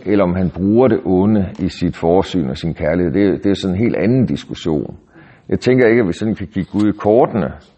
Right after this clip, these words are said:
men alligevel får Johannes i en profetisk vision lov til at kigge Gud i kortene, at det, der sker her,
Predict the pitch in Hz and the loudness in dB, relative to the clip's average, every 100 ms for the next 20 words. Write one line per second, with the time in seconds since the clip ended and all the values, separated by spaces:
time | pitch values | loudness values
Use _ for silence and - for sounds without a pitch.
0 | _ - _ 113 123 123 208 139 76 - | _ -20 _ 0 2 2 2 2 0 -4
1 | - 98 87 87 76 123 123 80 90 82 | -4 0 2 0 0 -2 -2 -4 -6 -6
2 | - - 113 87 80 73 - 95 87 71 | -6 -4 -2 -2 -2 -8 -2 0 2 2
3 | 107 127 110 92 98 87 90 92 98 - | 2 2 -2 -4 -4 -4 -2 0 0 0
4 | 98 110 117 98 76 - - - - 85 | 2 2 0 -2 -4 -10 -20 -6 -4 0
5 | 104 104 - 98 80 67 117 147 98 | 2 0 -2 0 0 0 2 4 2